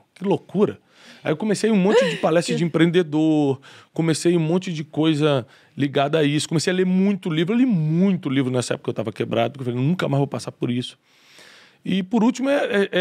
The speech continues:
Speaker 1: é de, tá determinado a nunca mais voltar pra lama. Tá determinado a mudar de vida. Tá determinado a fazer tudo que você tem que fazer, não ter medo de trabalho, é, sempre ser cauteloso com as amizades, mas quando perceber que a conexão é certa, é, investe ali, porque pode a,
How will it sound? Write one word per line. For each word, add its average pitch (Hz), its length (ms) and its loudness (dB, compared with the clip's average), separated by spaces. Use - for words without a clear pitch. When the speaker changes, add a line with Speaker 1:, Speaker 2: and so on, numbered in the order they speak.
Speaker 1:
é 180 40 0
de, 170 180 0
tá 214 180 -2
determinado 226 680 0
a 139 40 4
nunca 147 240 0
mais 131 140 0
voltar 120 280 0
pra - 140 -2
lama. 107 440 -2
Tá 160 100 -6
determinado 180 720 0
a 123 40 0
mudar 113 240 0
de 107 120 -6
vida. 107 380 -6
Tá 123 80 -4
determinado 160 580 2
a 185 40 -2
fazer 151 240 0
tudo 185 200 -6
que - 60 -14
você 180 80 -10
tem 160 100 -6
que - 80 -16
fazer, 123 200 0
não 151 100 0
ter 165 140 0
medo 156 180 2
de 135 80 -12
trabalho, 135 640 -2
é, 127 120 0
sempre 190 300 -2
ser 185 100 -4
cauteloso 151 500 0
com 139 80 -4
as 131 120 0
amizades, 135 480 0
mas 131 180 -4
quando 156 240 -2
perceber 151 400 -2
que 160 80 -4
a 151 60 -2
conexão 139 400 -2
é 123 40 -4
certa, 139 460 -4
é, 117 460 0
investe 135 560 0
ali, 135 200 0
porque - 220 -4
pode 135 320 -2
a, 127 100 -2